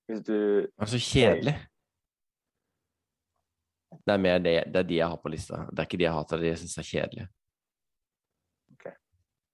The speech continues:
Speaker 1: Så du synes Wentz er kjedelig, så han står på lista. Hvem andre synes du er kjedelig?
Speaker 2: Drew Lock, kanskje? <laughs> Jeg må,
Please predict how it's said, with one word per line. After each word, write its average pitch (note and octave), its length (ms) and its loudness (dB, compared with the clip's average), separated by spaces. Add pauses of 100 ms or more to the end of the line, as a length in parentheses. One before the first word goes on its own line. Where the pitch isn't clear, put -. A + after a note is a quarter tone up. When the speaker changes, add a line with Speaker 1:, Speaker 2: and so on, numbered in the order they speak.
(420)
Speaker 1:
Så G2+ 160 2 (260)
du F#2+ 180 -10
synes F#2+ 340 -10
Wentz F#2 240 -10
er F2+ 60 -4
kjedelig, F2+ 380 0 (220)
så F#2+ 140 0
han F2+ 80 -4
står F2 160 -8
på F#2+ 80 -8
lista. - 260 -2
Hvem A#2+ 220 0
andre F#2 300 -2
synes E2 180 -10
du E2+ 80 -4
er E2+ 60 -4
kjedelig? F#2 300 -6 (1700)
Speaker 2:
Drew G#2 280 4
Lock, - 360 0
kanskje? C#3+ 240 -2 (560)
<laughs> - 560 -12
Jeg A#2+ 80 4
må, A2 140 6